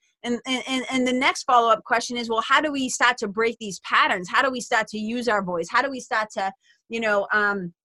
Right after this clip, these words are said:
speak up for ourselves and stuff like that? Well, first of all, you have to know that you have value and that you're worthy and that it's okay for you to want things and it's okay for you to have preferences and it's okay for you to say no. So these are muscles that we have to build.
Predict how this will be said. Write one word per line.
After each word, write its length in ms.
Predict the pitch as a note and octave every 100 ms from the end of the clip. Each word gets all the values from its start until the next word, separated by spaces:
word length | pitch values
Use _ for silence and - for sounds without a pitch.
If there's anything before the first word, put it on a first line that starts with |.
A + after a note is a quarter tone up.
| _ _ _ -
speak 300 | - - B3+
up 120 | C#4 C#4
for 100 | A#3
ourselves 300 | G3+ G3+ G3+
and 100 | F#3+
stuff 140 | G#3
like 80 | G3+
that? 120 | G#3
Well, 80 | A#3+
first 200 | F4+ F4+
of 60 |
all, 60 | D4+
you 120 | A#3+
have 120 | B3
to 80 | A#3
know 120 | A3+
that 120 | A3+ F#3+
you 100 | G#3
have 140 | F#3+
value 420 | F#3 G3 A#3+ C4
and 120 | A3 G3+
that 160 | -
you're 240 | D3+ G#3 F#3
worthy 500 | F#3+ G#3 A#3+ C4 G#3+
and 120 | G#3+
that 200 | G#3 - - _ -
it's 140 | A3+
okay 380 | A#3+ A3 A3 A#3
for 100 | A3+
you 140 | A#3
to 80 | A3
want 380 | F#3 G#3 G#3 G3+
things 300 | B3+ B3 B3
and 80 | G#3
it's 140 | G3+
okay 280 | G#3+ G#3+ A#3
for 120 | A#3
you 100 | A3
to 80 | G#3
have 220 | G3 G#3+ -
preferences 560 | G#3+ A3 A3+ A#3+ A#3
and 80 | G#3
it's 100 | F#3+
okay 300 | G#3 G#3+ A3
for 60 | G#3+
you 160 | G#3+ G3+
to 60 |
say 240 | F#3+ A3+ G#3+
no. 420 | F#3+ F#3+ G#3 C4 - - -
So 100 | B3+
these 240 | A#3+ C4+
are 60 | C4
muscles 400 | A#3 A#3 C4+ B3
that 160 | A#3
we 100 | G#3
have 220 | A3+ G#3 -
to 100 | G3+
build. 360 | F#3+ G3+ A#3+